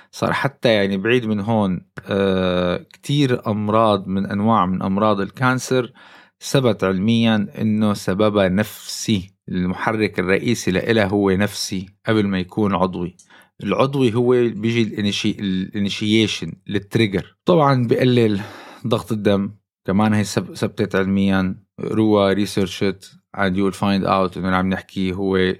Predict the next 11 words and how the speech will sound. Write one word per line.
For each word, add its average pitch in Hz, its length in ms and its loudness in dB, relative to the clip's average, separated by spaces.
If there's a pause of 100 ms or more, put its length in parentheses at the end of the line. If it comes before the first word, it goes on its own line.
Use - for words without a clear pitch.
شيء 98 240 -8
صحيح. - 680 -2 (240)
وأهم 180 360 2
شغلة، 131 580 2 (220)
لما 113 440 2
الواحد 120 500 0
بيعمل 107 680 0 (160)
exercise 101 840 0
gratitude 95 800 0
و 107 160 2
exercise 101 560 0